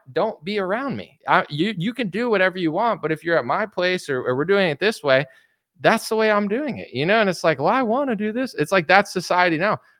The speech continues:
"I wanna steal. I want this. I, I want a safe society, but I also want non-aggression principles. And I wanna believe that libertarianism would work on the south side of Chicago. And I wanna be liberal. And I wanna," it's like,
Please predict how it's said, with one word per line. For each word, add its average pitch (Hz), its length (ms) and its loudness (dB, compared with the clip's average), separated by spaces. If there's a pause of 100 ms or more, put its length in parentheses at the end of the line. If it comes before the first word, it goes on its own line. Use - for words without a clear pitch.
(120)
"I 247 120 0
wanna 240 300 4
steal. 180 460 2
I 196 100 4
want 233 280 2
this. 220 200 0
I, 196 140 2
I - 380 2
want 214 340 2
a 175 80 4
safe 180 300 0
society, 165 560 4
but 170 120 0
I 160 140 6
also 214 320 0
want 180 240 0
non-aggression 180 1000 -2
principles. 180 540 0
And 147 100 0
I 131 80 6
wanna 190 260 2
believe 175 380 0
that 156 100 2
libertarianism 175 800 0
would 160 80 -4
work 175 240 -2
on 160 60 -2
the 156 60 -6
south 180 260 0
side 175 180 0
of 156 60 -8
Chicago. 190 520 2
And 143 80 4
I 135 60 4
wanna 196 220 4
be 175 120 -2
liberal. 175 440 4
And 156 100 4
I 143 40 4
wanna," 175 180 2
it's 135 160 -2
like, 165 160 0